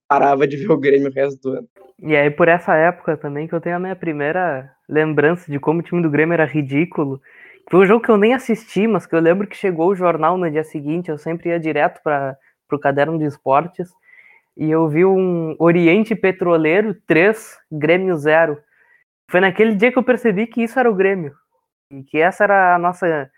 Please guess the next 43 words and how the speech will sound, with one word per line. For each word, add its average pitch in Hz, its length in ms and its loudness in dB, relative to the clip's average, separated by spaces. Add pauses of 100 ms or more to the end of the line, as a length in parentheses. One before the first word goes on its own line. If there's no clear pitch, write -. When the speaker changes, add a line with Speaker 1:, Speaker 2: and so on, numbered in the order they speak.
(200)
Speaker 2:
alma 175 300 0
copeira 160 540 0
tão 156 200 -4
falada, 143 640 -2
de 135 140 -18
perder 143 400 -4
pra 143 140 -8
times 143 480 -10 (1040)
que 160 40 -6
a 156 40 -2
gente 165 180 -2
não 175 140 0
sabia 175 340 0
que 185 80 -4
existia 175 560 -2
até 160 160 -2
um 165 80 -4
dia 156 160 -2
antes 165 240 -4
do 151 160 -6
jogo. 175 400 -4 (720)
E 156 280 -8
essa 170 200 -2
é - 20 0
a - 20 -2
minha 185 120 0
lembrança. 160 440 2
Eu 151 40 0
não 151 80 0
tenho 180 140 2
lembrança 202 400 2
do 175 140 0
jogo, 196 440 0 (220)
que 156 60 -6
eu 151 80 -4
não 160 100 0
assisti, 170 640 -6 (240)
eu 131 80 -16
tinha 143 440 -4 (440)
sete 156 400 -4
anos 156 280 -2
na 139 100 -4
época, 165 340 -8